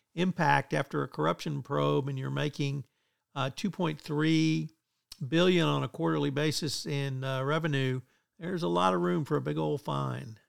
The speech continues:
Next up, from the Wall Street Journal, Risk and Compliance Journal, Richard Vandeford reporting that lawmakers want to know from Costco why they are selling products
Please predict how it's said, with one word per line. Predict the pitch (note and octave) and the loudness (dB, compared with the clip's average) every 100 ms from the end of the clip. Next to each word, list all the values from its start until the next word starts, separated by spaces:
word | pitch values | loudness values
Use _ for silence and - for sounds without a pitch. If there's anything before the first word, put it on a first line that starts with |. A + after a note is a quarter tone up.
| _ | _
Next | F#3+ - - | 0 2 6
up, | A3+ D#3 - _ | 6 4 -4 _
from | D3+ | -2
the | D#3 | 2
Wall | E3 | 2
Street | E3+ G3 E3 | 2 -2 0
Journal, | F3 G3 | 0 4
Risk | E3 F#3+ - | 4 4 4
and | F3+ | 0
Compliance | F3 D#3+ E3 F3 D#3+ | 0 0 0 0 0
Journal, | F3+ F#3 F#3+ - _ - | -2 -2 -4 -12 _ -6
Richard | G#3+ A#3 D3+ | -2 0 2
Vandeford | D3+ F3 A#3 F3 D3 C3 C3 | 6 6 6 2 2 0 0
reporting | B2 - E3 E3 D#3+ D3 _ _ _ C#3+ | -4 -2 2 2 2 -2 _ _ _ -4
that | D3+ | -2
lawmakers | D3+ D#3 F#3 A3+ F3 D3 D#3+ D#3+ D3+ | 2 8 8 8 4 2 0 0 -2
want | D#3 E3 E3+ - _ _ _ | -2 2 0 -2 _ _ _
to | - | -4
know | D#3+ E3+ E3 | 0 2 2
from | - C#3+ | 0 -6
Costco | - F3 G#3 - D#3+ C3 C#3 D#3+ _ _ _ | 0 6 6 6 0 2 0 -2 _ _ _
why | C3 D#3 F3 | 0 4 4
they | E3+ D#3+ E3 | 4 2 2
are | C#3+ C#3+ | 2 0
selling | - F3 E3+ D#3 | 0 0 2 0
products | C3 - G#3+ D3 C#3+ - - | -2 2 4 4 0 -4 -12